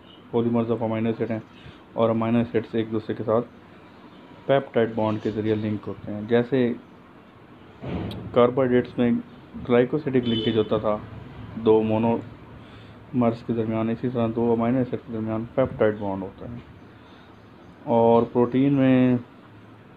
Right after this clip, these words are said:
Atoms जो होते हैं उनमें carbon शामिल है, hydrogen है, nitrogen है और oxygen है,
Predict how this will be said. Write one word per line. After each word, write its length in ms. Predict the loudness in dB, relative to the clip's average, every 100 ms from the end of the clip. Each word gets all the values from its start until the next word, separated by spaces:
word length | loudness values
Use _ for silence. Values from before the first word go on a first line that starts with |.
| -20 -6 0
Atoms 360 | 2 2 0 2
जो 60 |
होते 180 | 0 2
हैं 60 | 2
उनमें 200 | 2 2
carbon 400 | 2 4 4 2
शामिल 380 | 0 0 2 2
है, 80 | 2
hydrogen 540 | 0 0 0 2 2
है, 120 | 2 0
nitrogen 540 | -4 -4 -4 -2 -2
है 160 | -2 -6 -14 -20 -20 -18 -6
और 160 | -2 -2
oxygen 460 | -4 -6 -2 0
है, 140 | 0